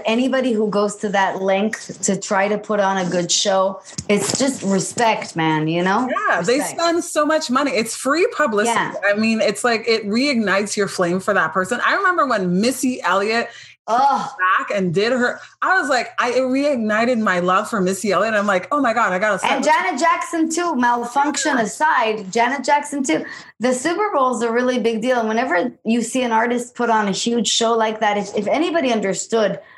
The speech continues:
Speaker 1: what it takes to perform at that level, it's too easy to criticize, if you ask me. I thought he would, did an incredible job, and it was a beautiful show.
Speaker 2: No, it was
Speaker 1: Also,
Speaker 2: a beautiful
Speaker 1: the
Speaker 2: show.
Speaker 1: music's awesome.
Speaker 2: Love The Weeknd. He's got so many great songs. Yeah, yeah. I
Speaker 1: So
Speaker 2: think music
Speaker 1: good.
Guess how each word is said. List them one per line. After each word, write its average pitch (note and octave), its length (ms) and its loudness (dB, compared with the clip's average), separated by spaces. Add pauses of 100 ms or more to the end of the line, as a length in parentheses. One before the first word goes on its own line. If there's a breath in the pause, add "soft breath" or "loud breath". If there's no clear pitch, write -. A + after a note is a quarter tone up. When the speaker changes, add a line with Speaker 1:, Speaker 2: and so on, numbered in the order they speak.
Speaker 1:
what C4 180 0
it F#4 160 -4
takes A3+ 480 -2
to G3+ 100 -2
perform A3 480 0
at G3 120 -4
that A3 280 0
level, G3 520 -2 (240)
it's B3 260 0 (120)
too F4 220 0
easy D#4 280 0
to A#3 80 2
criticize, F#3+ 680 0
if D#3+ 160 -4
you E3+ 80 0
ask D#3+ 300 0
me. C#3+ 240 -2
I A3 140 2
thought B3+ 200 0
he A3+ 120 2
would, F#3+ 180 -4
did G3+ 140 2
an F#3 120 2
incredible F3+ 560 0
job, D#3+ 300 0
and E3 80 -2
it E3+ 80 -2
was F3+ 120 0
a F3+ 60 0
beautiful F3+ 400 0
show. D3 340 0 (300)
Speaker 2:
No, E4 200 0
it A#3 60 0
was A3+ 100 4 (140)
Speaker 1:
Also, B3 40 -4
Speaker 2:
a A3 40 -2 (100)
beautiful E3 180 -4
Speaker 1:
the E3 60 -2
Speaker 2:
show. G3 120 0
Speaker 1:
music's A#3 340 0
awesome. F3+ 420 -2 (480)
Speaker 2:
Love F3+ 340 2
The E3+ 80 0
Weeknd. D3+ 480 0
He's F3 240 0
got D3 240 0
so E3+ 120 0
many D#3+ 200 2
great C#3 260 -2
songs. C#3+ 400 0
Yeah, C#3+ 220 0 (180)
yeah. D3 280 0 (440 loud breath)
I A3+ 80 0
Speaker 1:
So A3+ 60 2
Speaker 2:
think C4+ 180 0
music E3+ 280 0
Speaker 1:
good. - 60 -18